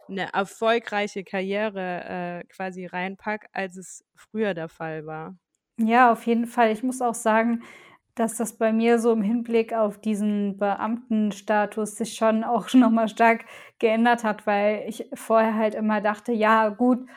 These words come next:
Speaker 2: also ist ganz nett, dass ich den hab, aber pf, ich weiß nicht, ich glaub, er würd mir jetzt auch nicht so stark fehlen, wenn er nicht da wär.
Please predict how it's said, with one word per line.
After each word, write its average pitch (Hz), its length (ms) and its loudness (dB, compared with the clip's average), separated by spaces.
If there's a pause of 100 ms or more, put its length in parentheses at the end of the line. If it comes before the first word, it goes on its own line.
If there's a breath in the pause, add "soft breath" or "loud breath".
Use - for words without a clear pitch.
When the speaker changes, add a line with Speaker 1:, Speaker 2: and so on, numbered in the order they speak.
(100)
Speaker 2:
also 226 240 4
ist 208 140 -6
ganz 214 240 -2
nett, 247 220 2
dass 233 160 0
ich - 60 -20
den 208 260 -4
hab, 269 240 6
aber 202 400 0 (600 loud breath)
pf, - 340 -14
ich - 380 -12
weiß 220 320 -2
nicht, 240 140 0
ich - 40 -18
glaub, 226 220 2
er 220 120 2
würd 233 140 -4
mir 233 100 2
jetzt 226 160 0
auch 226 80 -2
nicht 220 160 0
so 220 80 -4
stark 233 300 2
fehlen, 247 280 4
wenn 226 120 4
er 220 100 4
nicht 226 260 2
da 202 200 2
wär. 208 300 0